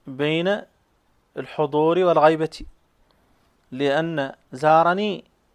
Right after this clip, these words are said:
ضمير متكلم فهو الحضور، وإياه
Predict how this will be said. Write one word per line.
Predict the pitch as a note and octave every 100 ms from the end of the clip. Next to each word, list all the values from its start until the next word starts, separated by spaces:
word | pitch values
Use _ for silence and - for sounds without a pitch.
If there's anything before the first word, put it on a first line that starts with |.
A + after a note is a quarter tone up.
| -
ضمير | C#3+ D3+ D#3+
متكلم | F3+ E3 D3 - D#3 D3+ C#3
فهو | B2+ C3 C#3
الحضور، | C#3 - C#3 D3 - - _ _ _ _ _ _ _ _ _ _ _ _ _ -
وإياه | D3 G3+ G3 F#3 G3 E3+ C3